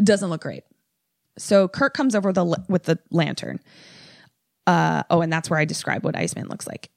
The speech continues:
And he's just like, "What the hell happened here?" And I'm like, "Agreed." So now Doc is looking through a bunch of, like, papers that have been just kind of, like, strewn all over the ground.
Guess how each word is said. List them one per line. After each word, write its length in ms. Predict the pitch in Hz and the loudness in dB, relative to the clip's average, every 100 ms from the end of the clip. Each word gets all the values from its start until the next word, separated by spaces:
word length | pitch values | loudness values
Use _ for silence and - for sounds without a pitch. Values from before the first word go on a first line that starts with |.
| _ _ | _ _
And 180 | 180 175 | 0 0
he's 320 | - 196 180 | 0 0 0
just 180 | - - | -4 -6
like, 140 | 131 - _ | -8 -10 _
"What 420 | 160 151 185 - | -10 -4 -4 -4
the 100 | 165 | -6
hell 420 | - - 175 175 | -6 -4 2 2
happened 440 | 180 165 151 151 - | 2 -2 -4 -6 -6
here?" 320 | - - - - | -8 -6 -6 -4
And 120 | 170 | -2
I'm 120 | 160 | 0
like, 320 | 156 - - _ _ _ - | -2 -6 -10 _ _ _ 4
"Agreed." 720 | 202 208 165 139 120 - - - _ _ _ _ _ _ _ _ _ _ - | 4 4 0 0 -2 -6 -14 -20 _ _ _ _ _ _ _ _ _ _ -8
So 160 | - | 0
now 160 | 226 233 | 2 2
Doc 460 | 208 196 196 330 - | 2 4 4 2 0
is 240 | 285 254 214 | 2 2 2
looking 380 | 190 196 214 226 | 0 2 0 0
through 180 | 240 | 2
a 40 | 202 | 2
bunch 240 | 175 170 | 2 0
of, 100 | 185 | -2
like, 360 | 170 156 156 - | 2 0 0 -4
papers 640 | - 165 151 208 233 247 | -2 0 2 2 2 2
that 140 | 196 175 | 2 2
have 140 | 160 | 2
been 240 | 165 160 | 0 0
just 180 | 160 160 | -2 -4
kind 180 | - 160 | -4 -6
of, 80 | 151 | -2
like, 240 | 107 - - - - | -4 -4 -12 -20 -20
strewn 460 | - - - 202 196 | -12 -10 -2 2 4
all 160 | 180 170 | 4 4
over 140 | 165 | 2
the 80 | 160 | 0
ground. 500 | 151 156 185 269 | 2 2 4 2